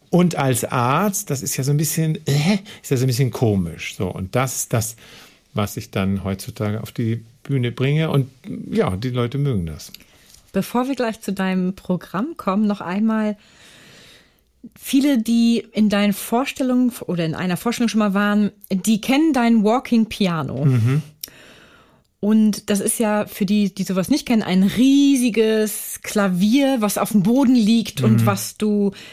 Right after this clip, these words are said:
Speaker 2: quasi mit vollem Körpereinsatz spielst.
Speaker 1: Genau.
Speaker 2: Wie kam es zu dem Walking Piano?
Speaker 1: Ja,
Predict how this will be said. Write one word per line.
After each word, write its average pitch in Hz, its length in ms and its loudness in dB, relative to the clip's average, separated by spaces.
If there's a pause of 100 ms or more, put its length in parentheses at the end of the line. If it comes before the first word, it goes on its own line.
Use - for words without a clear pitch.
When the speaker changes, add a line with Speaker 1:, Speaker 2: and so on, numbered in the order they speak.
(100)
Speaker 2:
quasi 190 440 0
mit 196 160 2
vollem 269 560 2
Körpereinsatz 196 880 0
spielst. 156 400 0
Speaker 1:
Genau. 101 260 2 (760)
Speaker 2:
Wie 180 360 2
kam 269 380 0
es - 320 -4 (100)
zu - 140 -4
dem 208 220 4
Walking 196 380 0
Piano? 151 540 -4
Speaker 1:
Ja, 104 200 0